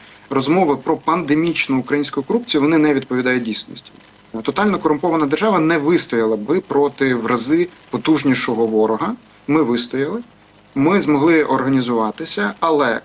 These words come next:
коли ситуація, ну, власне, оцей такий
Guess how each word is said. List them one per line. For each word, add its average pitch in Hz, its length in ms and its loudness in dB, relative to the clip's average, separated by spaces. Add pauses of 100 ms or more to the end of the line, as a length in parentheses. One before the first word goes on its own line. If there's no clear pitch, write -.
коли 175 340 0
ситуація, 139 1040 0
ну, 131 140 0
власне, 127 400 -2
оцей 120 260 -4
такий 110 340 -6